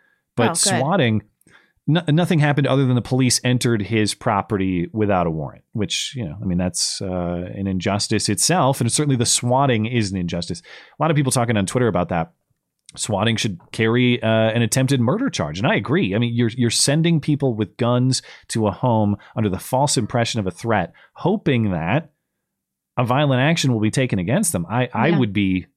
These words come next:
Speaker 1: very harsh on swatting if I was writing
Speaker 2: Agreed.
Speaker 1: the law.
Speaker 2: Yeah.
Speaker 1: Yeah.
Speaker 2: Well, I'm glad nothing happened. It could have been much worse.
Speaker 1: Yeah.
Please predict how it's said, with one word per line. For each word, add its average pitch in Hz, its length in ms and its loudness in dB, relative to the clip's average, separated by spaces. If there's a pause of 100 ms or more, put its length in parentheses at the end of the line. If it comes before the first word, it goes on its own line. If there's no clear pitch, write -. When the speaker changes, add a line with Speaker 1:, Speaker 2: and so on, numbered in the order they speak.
(120)
Speaker 1:
very 117 300 0
harsh 71 340 -8
on 85 120 -2
swatting 71 400 -6
if 80 120 -10
I 117 100 0
was 110 160 0
writing 76 180 -6
Speaker 2:
Agreed. 262 180 -2
Speaker 1:
the - 40 -14
law. - 140 -16 (100)
Speaker 2:
Yeah. 214 240 -6
Speaker 1:
Yeah. - 140 -10 (800)
Speaker 2:
Well, 226 100 -2
I'm 226 60 0
glad 220 180 0
nothing 226 220 0
happened. 196 340 -4
It 165 80 -8
could 185 100 -8
have 190 60 -10
been 170 140 -4
much 180 200 -8
worse. 180 600 -8 (240)
Speaker 1:
Yeah. 131 280 0